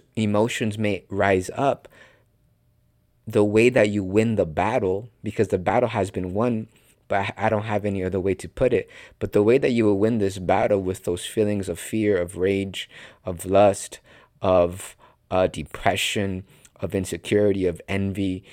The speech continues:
the Bible says whatever is not of faith is sin, of doubt. Whatever it is, the way that, the way to overcome sin is not by effort, but by revelation.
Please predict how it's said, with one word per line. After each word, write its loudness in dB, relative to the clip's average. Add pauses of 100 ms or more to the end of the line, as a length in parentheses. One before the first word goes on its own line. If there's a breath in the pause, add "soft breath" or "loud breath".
(300 loud breath)
the -2
Bible 4
says -2
whatever 6
is 0
not -2
of -6
faith -4 (140)
is -4
sin, -2
of -10
doubt. 0 (680 loud breath)
Whatever 4
it 0
is, 2 (160)
the 2
way 4
that, -2
the 4
way 4
to -8
overcome -4
sin -6
is -4
not -2
by -2
effort, -6 (300)
but 2
by 2
revelation. -4